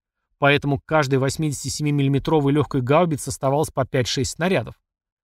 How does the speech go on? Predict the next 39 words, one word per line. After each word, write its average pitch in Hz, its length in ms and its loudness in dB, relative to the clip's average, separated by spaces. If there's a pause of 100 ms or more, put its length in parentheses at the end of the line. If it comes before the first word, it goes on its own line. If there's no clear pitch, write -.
(220)
Осколочно-фугасных, 180 1120 0
а 156 60 0
не 156 60 -2
шрапнельных, 127 720 -2
эти 226 140 -4
ещё 208 180 -2
в 202 40 -2
обед 160 260 2
закончились. 120 680 -6 (520)
Из 143 160 0
обычных 208 460 0
патронов 120 540 -4 (360)
на 147 120 0
каждого 247 320 2
стрелка 226 480 0
имелось 214 280 2
сотни 196 300 -6
по 165 200 -2
три-четыре 208 580 -4
примерно, 135 460 0
что - 160 -6
совсем 156 380 -4
немного 156 380 0
на 135 120 2
фоне 139 280 -2
расходов 139 480 -2
отражений 135 480 0
последнего 131 480 0
приступа. - 560 -8 (500)
Даже 147 280 4
для 160 100 -2
пулемётов 226 560 0
и 180 80 0
то 285 160 0
жиденько 135 400 0
выходило, 123 480 -2
хоть 214 240 0
и 220 40 2
лучше. 135 420 -4